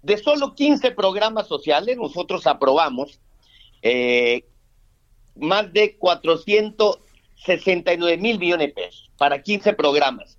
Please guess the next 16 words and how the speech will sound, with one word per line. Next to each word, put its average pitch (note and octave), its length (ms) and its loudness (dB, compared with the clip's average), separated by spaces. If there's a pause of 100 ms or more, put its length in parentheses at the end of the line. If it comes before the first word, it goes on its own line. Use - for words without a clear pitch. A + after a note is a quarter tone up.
(800)
Y F3+ 200 -2
esto B3+ 480 0 (380)
es C3+ 160 0
muy A#3 240 2
adecuado E3+ 720 -2 (260)
porque C#3 340 0
es F#3+ 120 -4
dinero F#3 680 0
que C3 140 0
va C3+ 120 2
en D#3+ 80 -2
la D#3+ 60 -2
economía, D3 460 -2
es C#3+ 120 -4
dinero G3 540 2 (420)
que, F#3 480 2